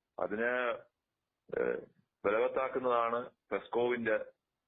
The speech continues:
ഈ വാർത്ത, അല്ലെങ്കിൽ വാർത്താക്കുറിപ്പ്, അല്ലെങ്കിൽ വാർത്താ സമ്മേളനം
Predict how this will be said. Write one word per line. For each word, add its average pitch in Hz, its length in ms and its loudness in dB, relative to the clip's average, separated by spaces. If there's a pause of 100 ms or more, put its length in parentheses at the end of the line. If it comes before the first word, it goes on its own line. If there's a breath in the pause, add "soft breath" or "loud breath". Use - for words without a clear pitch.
(120)
ഈ 107 380 0 (400)
വാർത്ത, 95 340 -2 (480)
അല്ലെങ്കിൽ 95 320 -4
വാർത്താക്കുറിപ്പ്, 95 840 -4 (560)
അല്ലെങ്കിൽ 92 480 -2
വാർത്താ 90 300 -2
സമ്മേളനം 90 640 -4